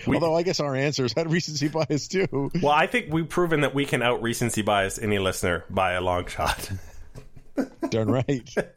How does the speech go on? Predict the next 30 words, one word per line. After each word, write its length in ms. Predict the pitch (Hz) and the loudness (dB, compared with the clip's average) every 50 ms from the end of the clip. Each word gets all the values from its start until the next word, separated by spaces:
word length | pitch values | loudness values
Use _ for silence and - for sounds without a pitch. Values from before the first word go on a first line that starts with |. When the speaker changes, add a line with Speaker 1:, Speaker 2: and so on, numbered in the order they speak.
| 208 - - | -6 -6 -6
Speaker 1:
<laughs> 400 | - - - - - - - - | -8 -10 -8 -8 -8 -8 -6 -2
We're 120 | - 139 131 | 0 0 0
professional 600 | - 135 117 123 135 127 127 - 123 117 110 107 | 0 0 0 2 2 0 0 0 -2 0 0 2
recency 520 | 98 107 107 - - 107 92 - 98 90 | 2 0 -2 0 -2 -2 -2 0 0 0
biasers. 680 | 85 92 90 85 82 80 - - 73 71 - - - - _ _ _ _ _ _ - - - - - - _ _ - | 2 2 0 0 -2 -6 -8 -8 -10 -10 -10 -14 -20 -20 _ _ _ _ _ _ -20 -20 -20 -20 -20 -20 _ _ -6
Speaker 2:
I 60 | 127 | -4
like 180 | 156 339 339 - | -4 -4 -4 -4
that 180 | - - - | -4 -4 -4
title. 400 | - 87 85 - - - - - - _ | -4 -4 -6 -6 -6 -8 -10 -12 -10 _
Speaker 1:
I 120 | - 101 107 | -2 0 0
wonder 180 | 113 127 131 | 2 2 0
if 80 | 127 120 | 0 0
that's 160 | 123 107 104 | 0 -2 0
gonna 160 | - 110 101 | 0 -2 0
make 220 | 101 98 95 87 98 | 0 0 -2 -2 -2
it 20 | |
in 60 | 90 | -2
the 80 | 87 85 | -2 -2
front 240 | - 98 90 85 - - - - | 0 -2 -2 -2 -4 -8 -6 -4
end 100 | 95 90 85 | -2 -2 -2
of 20 | |
the 80 | 85 85 | -2 -2
podcast 540 | - 85 85 87 - - 82 71 - - - | -2 -2 -2 -2 -2 -2 -4 -4 -4 -4 -4
now 100 | 85 82 | -4 -4
that 100 | 82 82 | -4 -4
we've 140 | 82 80 - | -6 -6 -4
said 220 | - 85 78 82 | -4 -4 -4 -4
that. 240 | 80 78 82 - - - - - - - - 190 - - - | -4 -6 -6 -8 -12 -18 -20 -20 -12 -8 -8 -8 -6 -4 -2
Speaker 2:
<laughs> 120 | 262 240 - _ - 440 - - | -2 -2 -2 _ -6 -6 -4 -4
Speaker 1:
All 80 | 262 | -4